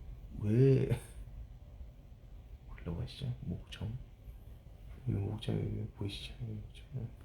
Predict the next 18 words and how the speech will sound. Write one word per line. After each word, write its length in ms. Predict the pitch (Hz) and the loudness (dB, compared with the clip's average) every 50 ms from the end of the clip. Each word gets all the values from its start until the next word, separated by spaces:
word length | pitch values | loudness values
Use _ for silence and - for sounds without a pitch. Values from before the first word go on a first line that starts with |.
| - - - - - - - - - - - - - - - - - - | -12 -12 -14 -14 -16 -14 -14 -12 -12 -12 -12 -12 -12 -12 -12 -12 -8 -6
목 140 | - 123 - - | -4 -4 -4 -2
점 140 | - 98 95 | -2 -2 -2
보이시죠? 380 | - - - - - - - - 127 120 - - - - - - - - - - - - - - - - - - - - - - - - - - - - - - - - - - - - - - - - - - - - - - - - - - - - | -4 -6 -6 -6 -6 -6 -2 0 0 0 0 -4 -10 -14 -14 -14 -12 -12 -12 -12 -14 -14 -16 -16 -16 -16 -16 -16 -16 -16 -16 -16 -16 -14 -10 -6 -4 -4 -4 -4 -8 -14 -14 -8 -6 -6 -6 -6 -10 -16 -16 -16 -14 -14 -12 -12 -12 -12 -14 -8 -2 0
이, 120 | - 143 - - - - - - - - - - - - - - - - - - - - - - - - - - - - - - - - | 0 0 0 -2 -8 -12 -14 -14 -8 -6 -6 -6 -6 -6 -6 -6 -4 -6 -6 -8 -12 -14 -16 -16 -16 -16 -16 -16 -18 -20 -20 -14 -4 -2
음, 0 | |
음, 120 | 139 - - - - - - - - - - - - - - - - - - - - - - - - - | -2 0 -2 -4 -12 -14 -14 -14 -12 -12 -14 -14 -14 -14 -14 -10 -10 -10 -10 -10 -12 -14 -14 -2 2 4
음, 300 | 123 117 - - 127 - - - - - - - - - - - - - - - - 135 | 4 6 6 4 2 0 -2 -10 -20 -20 -16 -14 -14 -12 -12 -12 -12 -14 -16 0 2 4
음, 140 | 113 - - | 4 4 2
잠깐 240 | - 135 104 104 | 0 0 0 0
봤죠? 280 | - - 123 - - - | -2 -4 -8 -8 -6 -4
네, 280 | - - 92 92 82 - | 0 2 2 4 4 6
목 220 | 95 90 87 - - | 6 4 4 2 0
점. 120 | - - - - - - - - - - - - - - - - - - - | -4 -6 -4 -4 -4 -4 -4 -4 -6 -8 -6 -6 -6 -6 -6 -10 -8 0 2
아, 200 | 87 87 85 80 - | 2 2 2 2 0
됐죠. 240 | 90 - - - - - - - | -2 -2 -2 -4 -4 -8 -6 2
목 240 | - 98 107 120 - | 4 6 6 6 6
점을 320 | - - 101 117 156 190 185 156 | 6 10 12 12 12 12 12 12
왜, 340 | 131 117 113 110 104 98 | 12 12 12 12 10 8